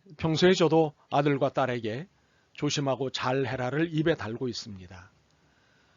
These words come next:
그러던 어느 날 어머님이 떠올랐고 이어 주님의 마음이 떠올랐습니다. 제자들을 각 곳으로 보내시며 하신 말씀이 생각났습니다.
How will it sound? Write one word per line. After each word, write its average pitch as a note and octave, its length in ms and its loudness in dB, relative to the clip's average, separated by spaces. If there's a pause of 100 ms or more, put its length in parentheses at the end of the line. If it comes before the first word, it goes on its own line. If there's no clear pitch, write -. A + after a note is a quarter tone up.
(140)
그러던 F3 360 4
어느 E3+ 160 4
날 E3 280 2
어머님이 B2 460 -2
떠올랐고 D#3+ 920 -4 (300)
이어 D3 260 2
주님의 B2+ 380 -4
마음이 F3 340 0
떠올랐습니다. G#2 880 -4 (840)
제자들을 D#3 480 2
각 - 240 -6
곳으로 F3 360 2
보내시며 E3+ 480 2
하신 D3 260 -6
말씀이 C3+ 400 -4
생각났습니다. G#2 1000 -10